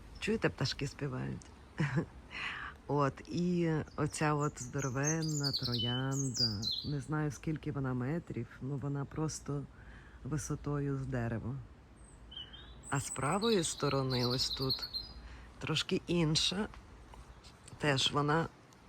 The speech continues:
бачите, рожева. Ось, вона росте з того кута біля будинку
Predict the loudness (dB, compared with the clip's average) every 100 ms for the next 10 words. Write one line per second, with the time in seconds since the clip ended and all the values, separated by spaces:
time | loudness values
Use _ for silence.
0 | -14 -2 0 2 0 -2 -6 -8 -4 4
1 | 4 6 4 2 -6 -12 -16 -18 -18 -18
2 | -14 -14 -14 -10 -4 -2 -2 -4 -6 -2
3 | 0 2 4 2 -2 -10 -20 -20 -20 -14
4 | 0 2 4 4 4 4 2 2 -2 4
5 | 4 4 -2 -20 -20 -8 0 2 2 0
6 | 2 0 -2 -8